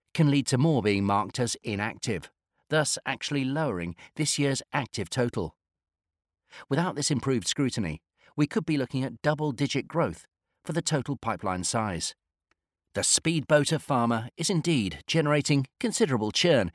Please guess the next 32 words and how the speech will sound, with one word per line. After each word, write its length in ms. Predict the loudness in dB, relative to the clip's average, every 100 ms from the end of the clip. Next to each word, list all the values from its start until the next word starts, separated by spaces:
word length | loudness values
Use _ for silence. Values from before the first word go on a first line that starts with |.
| -6
in 100 | -2
the 140 | -2 0
R 220 | 2 2
and 80 | 0
D 160 | -2 -2
ocean. 380 | 0 -2 -4 -8 _ _ _ _ _ _ _ _ _
As 140 | -2 2
well 140 | 4
as 100 | 2
the 80 | 0
six 260 | -2 -2 -2
point 260 | 0 0
three 280 | 0 0 0
K 320 | -2 0 0
new 320 | 0 0 0
drugs 360 | 0 0 -2 0
added 320 | -2 -2 -6 -8 -2
over 120 | 0
the 120 | 0 -2
course 320 | -2 -2 -2
of 60 |
the 80 | -2
last 360 | 0 -2 -2 -2
year, 300 | 0 0 -4 _ _ -20 -20 -10 -6
a 60 |
total 320 | -2 -2 0
of 100 | -4
two 240 | -2 -2 0
hundred 240 | 0 0
and 160 | -2 -2
twenty-one 640 | -2 0 0 2 2 2
drug 260 | 2 2